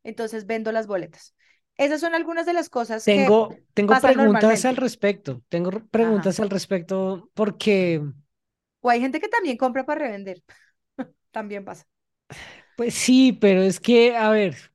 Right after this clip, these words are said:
Speaker 2: ¿qué, qué le digo yo? ¿Qué, qué ha sido mi percepción? Porque, pues, tampoco es,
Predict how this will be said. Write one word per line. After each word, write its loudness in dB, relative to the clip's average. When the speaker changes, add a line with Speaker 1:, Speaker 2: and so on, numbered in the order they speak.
Speaker 2:
¿qué, -8
qué 0
le 4
digo 4
yo? 0
¿Qué, -4
qué 2
ha 2
sido 2
mi 0
percepción? -2
Porque, -12
pues, -8
tampoco -4
es, 0